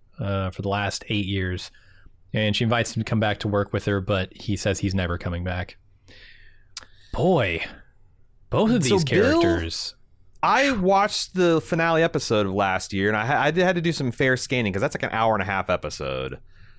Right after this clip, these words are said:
Speaker 2: I didn't see, and I looked up specifically where Margot is addressing the Space Center, uh, the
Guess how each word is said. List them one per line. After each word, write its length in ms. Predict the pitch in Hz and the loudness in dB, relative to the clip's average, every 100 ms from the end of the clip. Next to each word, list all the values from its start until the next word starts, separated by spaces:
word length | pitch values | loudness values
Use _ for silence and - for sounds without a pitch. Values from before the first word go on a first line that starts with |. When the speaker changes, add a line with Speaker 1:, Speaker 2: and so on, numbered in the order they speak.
| - - | -20 -6
Speaker 2:
I 160 | 131 226 | 0 2
didn't 220 | 302 277 | 2 2
see, 540 | 196 - 226 208 180 156 | 0 0 2 2 2 2
and 100 | 147 | 2
I 220 | 143 143 | 4 4
looked 280 | 139 165 127 | 2 0 -2
up 80 | |
specifically 540 | - - 156 165 170 143 | -6 -2 -2 0 0 2
where 80 | 123 | 4
Margot 440 | 117 123 123 123 | 4 4 4 4
is 100 | 117 | 4
addressing 680 | 101 104 107 - 113 107 104 | 2 0 0 0 -2 -2 0
the 180 | 95 92 | 2 2
Space 380 | - 110 104 - | 0 -2 -2 -2
Center, 640 | 113 107 110 110 110 110 - | -4 -2 0 2 2 -2 -4
uh, 260 | 92 92 | -2 0
the 200 | 90 90 | 0 -2